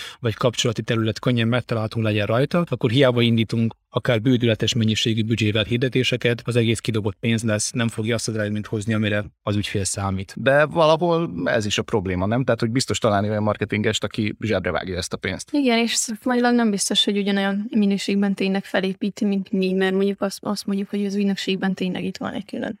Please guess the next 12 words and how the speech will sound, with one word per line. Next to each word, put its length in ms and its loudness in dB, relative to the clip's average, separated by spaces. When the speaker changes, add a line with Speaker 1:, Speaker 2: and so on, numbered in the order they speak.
Speaker 3:
webdesignerünk, 1080 2
van 240 0
egy 140 -4
külön 320 -8
grafikusunk, 760 -2
van 160 2
egy 180 -4
külön, 420 -2
ö, 120 -2
online 360 2
marketing 720 -2
szakértőnk, 840 -2